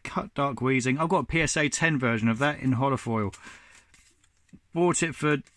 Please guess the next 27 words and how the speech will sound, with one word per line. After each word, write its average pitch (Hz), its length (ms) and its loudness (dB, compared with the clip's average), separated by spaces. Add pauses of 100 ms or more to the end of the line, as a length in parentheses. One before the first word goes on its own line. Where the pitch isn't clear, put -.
(500)
twenty, 185 360 2
thirty 175 340 0
pounds 185 300 0
a - 20 -10
couple 180 200 -2
of 180 60 4
years 175 140 2
ago, 175 280 2 (180)
um, 143 300 0
and 139 100 0
it's 131 160 -2 (460)
doubled 135 320 2
or 123 40 -2
tripled 135 340 -2
in 131 100 2
price 135 340 0
since. 139 480 -4 (1120)
Jolteon, 185 800 6
no, 196 680 6
another 170 260 0
rare. 175 640 4 (540)
What? 190 640 2 (1600)
What? 190 340 2 (520)
I 147 140 0
tell 180 220 2
you 151 140 6
what, 143 300 4